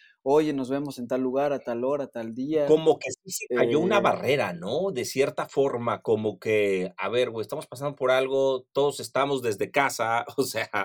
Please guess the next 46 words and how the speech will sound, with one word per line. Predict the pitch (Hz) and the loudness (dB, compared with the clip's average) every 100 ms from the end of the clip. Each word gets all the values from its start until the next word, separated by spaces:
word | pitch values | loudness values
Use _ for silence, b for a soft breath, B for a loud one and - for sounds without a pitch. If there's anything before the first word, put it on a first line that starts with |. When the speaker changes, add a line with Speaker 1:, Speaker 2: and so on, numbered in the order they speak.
| 95 | -6
Speaker 2:
¿no? | 110 117 175 - b b b - | -6 -2 -4 -6 b b b -4
Y | 123 | 0
como | 127 127 123 - | 2 2 0 -6
que | - - | -10 -6
sí | - 302 | 0 2
Speaker 1:
Claro. | |
Speaker 2:
hubo, | 330 269 170 147 - B B B _ | 4 4 6 4 2 B B B _
sí | - 156 | -8 -4
se | 190 | -2
cayó | 147 165 | -2 0
una | 180 | 0
barrerita | 156 120 110 139 165 | 2 0 -2 -2 -4
que | - 131 | -2 -4
nos | 110 | -2
ayudó | 107 98 104 107 131 135 | -4 -4 -4 0 2 2
a, | 151 139 98 | 2 0 0
a, | - 101 92 82 82 73 _ _ _ _ _ _ - | -2 0 0 -2 -6 -12 _ _ _ _ _ _ -6
a | 104 | 0
dar | 120 | 0
ese | 139 147 | 0 -2
pasito | 139 110 - 135 135 117 | -2 -4 -4 -2 2 2
o | 107 | 2
a, | 107 110 | 0 0
o | 104 | 0
a, | 101 98 | 0 0
o | 101 101 | 0 0
a | 90 | -2
tirar | 107 104 123 | -4 -4 -2
esa | 127 123 | -4 -4
línea | 123 123 | -4 -4
más | 123 120 113 | -2 -4 -2
directa, | 123 113 - 95 | -4 -4 -4 -6
¿no? | 117 | -4
De, | 120 | -6
"¿qué | 117 | -6
onda? | 208 208 | -6 -6
Echamos | - 175 170 | -8 -8 -10
un | 175 | -8
cotorreo | 185 - 135 151 151 | -6 -4 -2 -2 -2
más | 151 - | -4 -4
tarde", | 165 135 104 | -4 -4 -6
¿no? | 120 156 - | -8 -6 -6
Y, | 175 170 - - - | -8 -12 -16 -18 -14
y | - | -14
así | 113 180 196 | -8 -2 0
va. | 156 160 | 0 -2